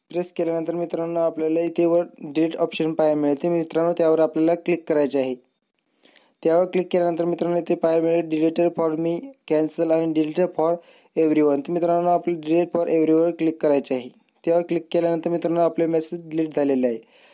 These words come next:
तर मग त्यांना इकडे आपल्याला पाहायला मिळेल की आपले application आपल्याला open करायचे. तर मित्रांनो इकडे सुद्धा आपले message deleted झालेले आहे. तर मित्रांनो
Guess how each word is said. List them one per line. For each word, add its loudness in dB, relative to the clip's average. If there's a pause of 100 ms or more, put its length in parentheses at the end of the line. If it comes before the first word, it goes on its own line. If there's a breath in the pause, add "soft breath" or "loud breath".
(160 soft breath)
तर 0
मग 0
त्यांना 0
इकडे 0
आपल्याला 2
पाहायला 2
मिळेल 0
की -2
आपले 0
application -4
आपल्याला 0
open -2
करायचे. 0
तर 0
मित्रांनो 0
इकडे -2
सुद्धा -2
आपले 0 (420 soft breath)
message -2
deleted -2
झालेले 2
आहे. 0 (500)
तर -2
मित्रांनो 0